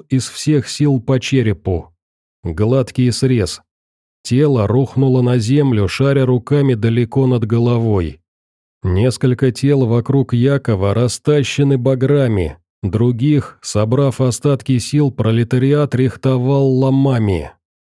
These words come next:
Наконец, совершив невероятное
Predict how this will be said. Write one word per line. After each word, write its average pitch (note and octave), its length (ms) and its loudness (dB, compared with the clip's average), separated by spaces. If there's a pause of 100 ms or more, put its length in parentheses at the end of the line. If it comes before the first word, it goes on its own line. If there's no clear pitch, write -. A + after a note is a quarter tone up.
(300)
Наконец, A#2 840 0
совершив A2 680 -2
невероятное B2+ 880 0